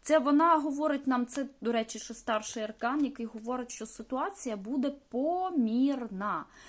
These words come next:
Вона не буде ні в плюс великий, ні в мінус іти. І ми будемо вчитися триматися на плаву, але, судячи із того, що зараз я бачу,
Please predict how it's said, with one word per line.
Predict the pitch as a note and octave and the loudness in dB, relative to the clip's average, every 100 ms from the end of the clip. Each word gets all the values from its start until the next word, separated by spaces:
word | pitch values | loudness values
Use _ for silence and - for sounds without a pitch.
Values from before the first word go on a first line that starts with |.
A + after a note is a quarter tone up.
| - - | -16 0
Вона | B3+ E4+ | 4 4
не | F#4 | 2
буде | E4 D#4+ G#3+ | -2 -2 0
ні | G#3+ C4 | 2 2
в | - | 2
плюс | - C4 G4+ - | -2 0 0 -4
великий, | D4+ D#4 D#4 C#4+ C4+ | -4 -2 -2 2 6
ні | C4+ | 6
в | D4 | 6
мінус | C#4+ C#4 A#3+ F3 - | 8 8 6 0 -6
іти. | E3 - E3+ - _ _ _ _ - - - - _ | -8 -12 -16 -16 _ _ _ _ -20 -20 -20 -20 _
І | A3+ C4 C4 C4 C4 - | 2 6 8 8 6 4
ми | A#3+ C4+ | 4 4
будемо | B3+ B3 C4 B3+ A#3+ A3 G#3 G3+ | 2 4 4 4 2 0 -4 -8
вчитися | - - C4+ A3+ - | -6 -4 -2 -2 -4
триматися | A3 A#3+ B3 A3+ G3 F3+ - F#3 | -6 -2 0 0 -2 -6 -10 -8
на | F#3+ | -10
плаву, | - B3+ C#4 F#4+ G4 | -4 -4 0 -2 -2
але, | - A3+ A3 E3+ E3+ F#3+ _ _ _ - - - | -2 -2 -2 -6 -10 -18 _ _ _ -20 -20 -16
судячи | - - D4 D4+ C#4+ C4+ | -8 -4 0 0 0 -2
із | - B3 | -2 -4
того, | - D4 C#4 | -2 0 0
що | C#4 A#3+ | -2 -2
зараз | C#4 A4 - - G#3+ | -2 0 -2 -4 -6
я | F#3+ - | -6 -8
бачу, | F3+ E3+ D#3 - - | -6 -6 -6 -10 -18